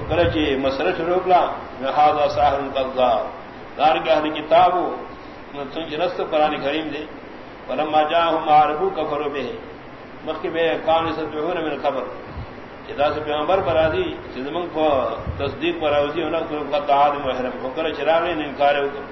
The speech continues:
بیا منفکین زائدین عن الدنیا۔ ندی کافر د اهل کتاب نه، کو مشرکین وی، کو اهل کتاب وی۔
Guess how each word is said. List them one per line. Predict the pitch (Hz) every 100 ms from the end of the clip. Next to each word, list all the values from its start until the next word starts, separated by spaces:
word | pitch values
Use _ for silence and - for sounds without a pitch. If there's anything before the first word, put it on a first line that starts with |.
| - - - - - - - - - - 127
بیا | 156
منفکین | 156 196 - 165 160 170 180 156 156 170 - - - -
زائدین | 156 175 175 175 185 185
عن | 165 131 143
الدنیا۔ | 160 - 131 151 139 117 - - - - - - - - -
ندی | 147 196
کافر | 156 165 160 175 185
د |
اهل | 165 156 151
کتاب | 147 156 175
نه، | 180
کو | 175
مشرکین | 156 147 143 135 151 175
وی، | 185 185
کو | 165 165 131 123
اهل | 127 147 151
کتاب | 143 147 156
وی۔ | 151